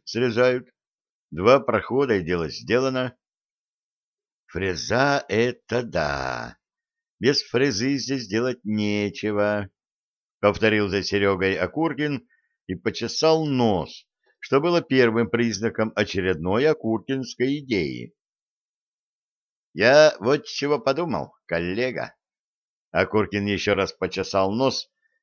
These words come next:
и идея в его голове сформировалась полностью. «У меня знакомый метростроевец есть. Думаю, он поможет нам с оборудованием».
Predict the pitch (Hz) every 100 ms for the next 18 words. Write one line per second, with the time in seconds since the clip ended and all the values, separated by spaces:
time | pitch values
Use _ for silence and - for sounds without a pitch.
0 | _ - 110 110 92 98 101 113 120 123
1 | 131 127 123 127 127 131 - - - 95
2 | 101 101 101 104 113 117 - - - 107
3 | 101 78 65 - 50 50 _ _ _ _
4 | _ _ _ _ _ _ _ - 113 170
5 | 202 196 185 - 101 110 170 175 175 165
6 | 160 160 151 156 - 151 160 98 69 -
7 | - 107 - - _ _ _ _ _ _
8 | _ _ 101 120 110 107 90 90 98 98
9 | 123 120 151 139 143 143 147 143 143 139
10 | 151